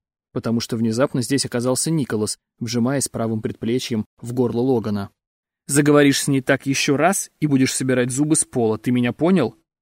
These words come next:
Когда ответ звучит недостаточно быстро, он снова наносит удар, отчего голова Логана бьется о гипсокартон. «Понял?»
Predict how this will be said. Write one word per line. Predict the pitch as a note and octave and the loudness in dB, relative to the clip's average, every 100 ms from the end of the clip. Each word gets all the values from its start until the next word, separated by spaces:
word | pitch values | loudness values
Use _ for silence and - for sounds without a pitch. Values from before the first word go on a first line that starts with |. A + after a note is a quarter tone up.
| _ _ _ _ - | _ _ _ _ -14
Когда | C3 B2+ A#2+ | -4 0 0
ответ | B2+ B2 | 0 -2
звучит | A2 B2 - A#2+ | -2 -6 -6 -4
недостаточно | A#2+ A#2 - A#2+ - C3+ | -2 -2 -4 -4 -4 -4
быстро, | C3+ G3 - C3 | 0 -2 -2 -4
он | B2 | -2
снова | - C3 A#2+ | 0 0 0
наносит | A#2+ A#2 B2+ | 0 -2 -4
удар, | B2+ C3+ C#3 | -4 0 0
отчего | B2+ C#3 B2 | 0 0 0
голова | A#2+ B2+ B2 | 0 0 2
Логана | A#2+ D#3 E3 B2+ | 2 2 2 0
бьется | B2 C3 - B2 | 0 0 0 -2
о | |
гипсокартон. | B2+ - C3 C#3 C3+ B2 G#2+ _ _ - | -4 -6 -4 -6 -2 -2 -2 _ _ 2
«Понял?» | D#3 G#3 C#3+ A2 | 4 6 4 -2